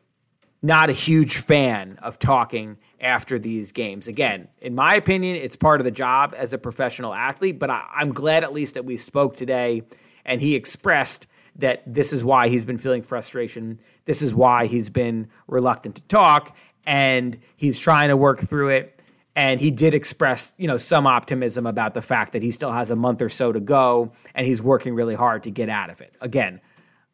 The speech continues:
I think that there's a lot of reason to believe he'll get out of it. I don't think this is any reason to panic.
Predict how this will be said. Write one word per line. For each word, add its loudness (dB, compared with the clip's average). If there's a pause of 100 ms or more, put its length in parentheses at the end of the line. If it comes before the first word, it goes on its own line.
I 8
think 4
that 0
there's 0
a 2
lot 4
of 0
reason -2
to -2
believe -2
he'll 0
get -4
out 0
of 0
it. -2 (220)
I 0
don't 0
think -4
this -6
is -10
any 0
reason -4
to -10
panic. -2